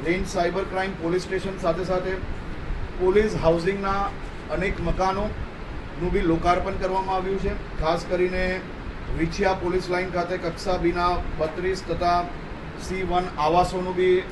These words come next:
આજે લોકાર્પણ કરવામાં આવ્યું છે. આટકોટ પોલીસ લાઇન ખાતે સી વનના આવાસ,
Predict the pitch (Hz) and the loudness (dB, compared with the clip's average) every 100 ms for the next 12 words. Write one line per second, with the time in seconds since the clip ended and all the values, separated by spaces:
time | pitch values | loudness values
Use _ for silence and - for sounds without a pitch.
0 | - 156 175 175 180 139 151 160 165 165 | -2 0 2 0 -2 -4 -4 2 2 2
1 | 175 175 175 175 175 175 175 175 - - | -4 -2 -2 -2 -2 0 0 -2 -6 -8
2 | - - - - 143 156 - 190 185 170 | -10 -10 -10 -4 2 4 4 2 2 2
3 | 170 180 180 180 185 175 175 180 180 - | 2 2 2 0 2 0 2 2 2 -2
4 | - - - 175 175 180 180 175 170 175 | -8 -2 0 0 0 2 4 4 6 6
5 | - | 4